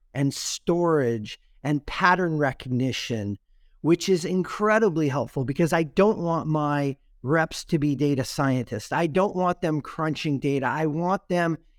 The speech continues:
engaging in human relationships, in problem solving, in thought leadership.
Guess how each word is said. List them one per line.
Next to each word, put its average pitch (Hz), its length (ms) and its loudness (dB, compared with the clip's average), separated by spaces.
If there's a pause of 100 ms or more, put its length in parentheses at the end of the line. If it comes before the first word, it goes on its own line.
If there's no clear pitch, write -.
(200)
engaging 160 960 2
in 143 220 -2
human 180 520 0
relationships, 147 1080 0
in 147 200 0
problem 170 600 2
solving, 117 560 0 (340)
in 165 180 0
thought 165 400 4
leadership. 156 720 0